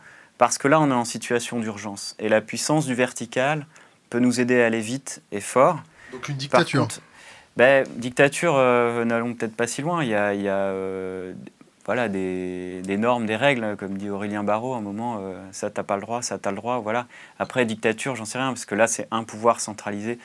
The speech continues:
Speaker 1: Je sais pas ce qu'on en fera, hein, mais il y a, il y a un moment une force. Il y a des normes sociales. Tous les groupes humains fonctionnent avec des normes sociales.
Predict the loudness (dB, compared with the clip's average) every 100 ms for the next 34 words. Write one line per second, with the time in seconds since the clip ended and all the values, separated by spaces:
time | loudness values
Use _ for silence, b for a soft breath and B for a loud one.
0 | B -6 2 4 4 0 -2 -2 -2 2
1 | 2 2 -4 -6 -8 -10 B B B -6
2 | 0 2 4 2 0 -2 -2 -4 -4 -4
3 | -4 -2 0 2 6 4 4 0 4 4
4 | 2 0 2 2 -2 -2 -2 -2 -4 -8
5 | -4 -4 -2 -4 -4 -4 -6 -8 -10 -8
6 | -12